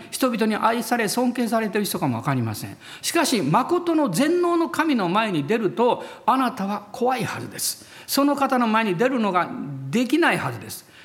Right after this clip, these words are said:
なぜならば、あなたの無意識の中に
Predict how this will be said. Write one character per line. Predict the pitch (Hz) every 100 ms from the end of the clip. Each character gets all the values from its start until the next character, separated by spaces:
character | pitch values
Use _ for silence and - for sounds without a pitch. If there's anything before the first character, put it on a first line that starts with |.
| -
な | 190
ぜ | 226
な | 202
ら | 180
ば、 | 160 208 - - -
あ | 254
な | 254
た | 240
の | 220
無 | 165 180 311
意 | 330
識 | - 226
の | 180
中 | 143 139 135
に | 127 208 156